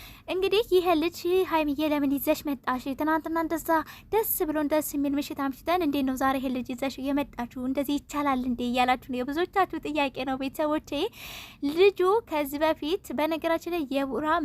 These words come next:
ምርጥ ምርጥ ምርጥ ጓደኛው ነው። ከዚህ በፊት ደግሞ "ሀይሚዬን እራት ልጋብዝሽ" በሚለው ቡራ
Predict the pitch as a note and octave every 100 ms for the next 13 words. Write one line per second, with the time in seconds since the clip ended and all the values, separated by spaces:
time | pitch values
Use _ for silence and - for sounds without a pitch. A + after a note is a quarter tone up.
0 | B3+ C4 D4+ G4 A#4+ - - C#4 C4+ E4+
1 | G4 - C4 C#4 E4+ - C4 C#4 C4+ -
2 | C4+ B3+ A#3+ A#3 C4 B3 C#4 C#4+ C4+ C4+
3 | C4+ D4 C#4 C4+ C4 E4+ - C4 C4+ C4+
4 | D4+ C4 C4 B3 A#3+ A#3 A#3 B3 B3+ A#3
5 | A#3+ A#3+ B3 C#4+ A#4+ - - - C4+